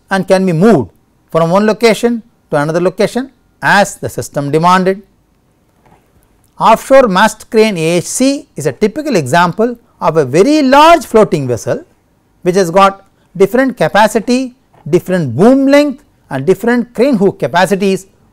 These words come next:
of cranes of different locations which are used essentially in offshore production systems. Pipe laying barge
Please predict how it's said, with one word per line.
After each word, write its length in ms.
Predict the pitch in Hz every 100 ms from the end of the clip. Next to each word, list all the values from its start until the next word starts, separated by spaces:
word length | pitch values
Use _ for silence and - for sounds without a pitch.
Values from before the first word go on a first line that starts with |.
| -
of 280 | 135 -
cranes 400 | - 214 233 214
of 160 | 160 120
different 500 | 190 - 269 294 247
locations 720 | 147 - 311 277 - 90 - _
which 140 | - 143
are 120 | 151
used 340 | 143 208 196
essentially 760 | 160 - 240 240 302 247 247 - _ _ -
in 160 | 165
offshore 480 | 156 165 - 160 156 _ _ _
production 400 | 139 131 - 139
systems. 600 | 123 175 - 190 185 - _ _ _ _ _ _ _ _ _ _ _ _ _ _
Pipe 280 | 185 277 -
laying 320 | 320 311 254
barge 380 | 170 175 180 -